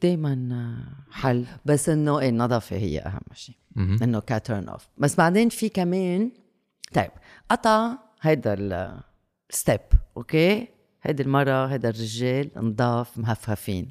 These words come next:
Speaker 1: أوكي؟ شو بيكون ضوء الأخضر، يعني الجرين فلاج، أو خط الأحمر، يعني
Speaker 2: ريد
Speaker 1: الريد
Speaker 2: فلاج.
Speaker 1: فلاج؟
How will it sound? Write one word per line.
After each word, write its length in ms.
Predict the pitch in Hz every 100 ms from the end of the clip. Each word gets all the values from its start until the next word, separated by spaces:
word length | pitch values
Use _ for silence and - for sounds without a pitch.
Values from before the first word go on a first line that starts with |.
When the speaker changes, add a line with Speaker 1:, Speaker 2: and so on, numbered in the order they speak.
| -
Speaker 1:
أوكي؟ 340 | - 123 123 - - - - - - - _ - _ _ _ _ _
شو 540 | - - 294 294 277 359 - _ _ -
بيكون 540 | 170 160 185 180 139 117 - _ _ 127
ضوء 260 | 170 190
الأخضر، 520 | 156 139 - 139 160 220 - -
يعني 340 | 117 101 95 - -
الجرين 240 | - 147
فلاج، 400 | 160 123 117 160 - - - - -
أو 180 | 156 185
خط 280 | - 190 -
الأحمر، 460 | - 104 - - - _ _ _ -
يعني 340 | 113 113 117
Speaker 2:
ريد 140 | 120 -
Speaker 1:
الريد 120 | 98
Speaker 2:
فلاج. 240 | 127 147 92
Speaker 1:
فلاج؟ 300 | - 92